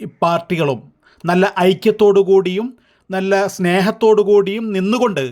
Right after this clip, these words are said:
ഇന്ത്യ മുന്നണിയുടെ, ഏഹ്, ഇന്ത്യ മുന്നണിയെ ശക്തിപ്പെടുത്തിക്കൊണ്ട് നല്ലൊരു പ്രതിപക്ഷമായി കൊണ്ട് മാറണമെന്നും ബഹുമാനപ്പെട്ട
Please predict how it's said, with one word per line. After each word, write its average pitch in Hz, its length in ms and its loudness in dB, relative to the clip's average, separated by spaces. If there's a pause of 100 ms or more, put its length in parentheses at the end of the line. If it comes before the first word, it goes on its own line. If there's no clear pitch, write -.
(500)
ഇന്ത്യ 196 380 0
മുന്നണിയുടെ, 202 680 0 (600)
ഏഹ്, - 220 -12 (240)
ഇന്ത്യ 190 320 0
മുന്നണിയെ 220 380 2
ശക്തിപ്പെടുത്തിക്കൊണ്ട് 208 920 -2 (500)
നല്ലൊരു 247 600 -2
പ്രതിപക്ഷമായി 226 840 0
കൊണ്ട് 214 280 -2
മാറണമെന്നും 180 800 -2 (220)
ബഹുമാനപ്പെട്ട 165 560 -2